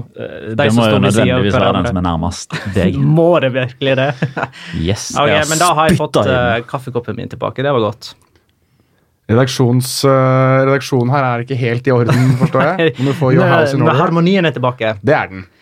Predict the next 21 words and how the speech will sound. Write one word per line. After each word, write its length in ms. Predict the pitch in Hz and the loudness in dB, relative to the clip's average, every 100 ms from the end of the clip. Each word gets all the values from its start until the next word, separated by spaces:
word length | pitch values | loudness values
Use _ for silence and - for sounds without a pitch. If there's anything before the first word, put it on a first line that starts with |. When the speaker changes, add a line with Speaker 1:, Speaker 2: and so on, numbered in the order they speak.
| _ _ _ - | _ _ _ -4
Speaker 2:
Nå 160 | 131 127 | 0 2
med 220 | 117 117 | 2 0
kaffe 240 | 127 123 - | -2 -4 -4
igjen, 160 | 98 | -8
altså. 280 | - - - - 107 | -10 -12 -14 -12 -6
Speaker 3:
Ok, 160 | 104 - - | -4 -4 -8
ja. 160 | - 110 _ _ - - _ | -10 -10 _ _ -20 -20 _
Bra. 140 | - - - - | -6 -6 -6 0
Speaker 2:
Jo, 200 | 233 302 | 2 4
nei, 160 | 254 254 | 4 4
men, 260 | 240 240 226 | 4 2 4
eh, 300 | 226 208 170 | 2 2 2
ellers 240 | 226 226 | 2 2
da. 140 | - 190 180 - - - - | 2 2 0 -8 -20 -20 -10
Eh, 240 | 110 147 127 | -4 0 2
ingen 180 | 180 220 | 4 2
påskeferie 680 | 190 170 - 214 226 226 208 | 0 -4 -2 2 4 4 2
for 220 | 208 208 | 2 2
øyeblikket 640 | 214 214 214 214 220 185 - - | 4 4 2 0 2 2 -2 -2
på 140 | 175 170 151 - | 0 2 0 0
oss. 440 | 156 135 - - | -2 0 -4 -6